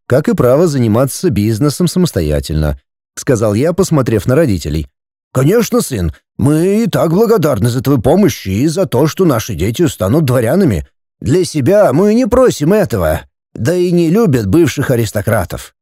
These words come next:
Поэтому и того, что ты сделал, будет достаточно. Если нужна будет помощь, ты обращайся, мы обязательно поможем тебе. С твоей помощью мы станем завтра очень богатыми и сможем жить полноценной жизнью.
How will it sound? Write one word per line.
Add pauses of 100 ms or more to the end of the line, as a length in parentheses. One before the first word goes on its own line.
(140)
Поэтому
и
того,
что
ты
сделал,
будет
достаточно. (420)
Если
нужна
будет
помощь,
ты
обращайся, (100)
мы
обязательно
поможем
тебе. (420)
С
твоей
помощью
мы
станем
завтра
очень
богатыми
и
сможем
жить
полноценной
жизнью.